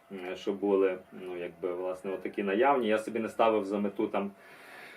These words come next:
всіх забезпечити ша-, саджанцями, але хотів зробити деяку добру справу, тому не всім, е, вдалося відписати. Е,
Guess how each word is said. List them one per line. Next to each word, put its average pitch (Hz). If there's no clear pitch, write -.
всіх 139
забезпечити 127
ша-, 131
саджанцями, 117
але 127
хотів 117
зробити 107
деяку 101
добру 101
справу, 131
тому 110
не 104
всім, 101
е, 87
вдалося 95
відписати. 120
Е, 95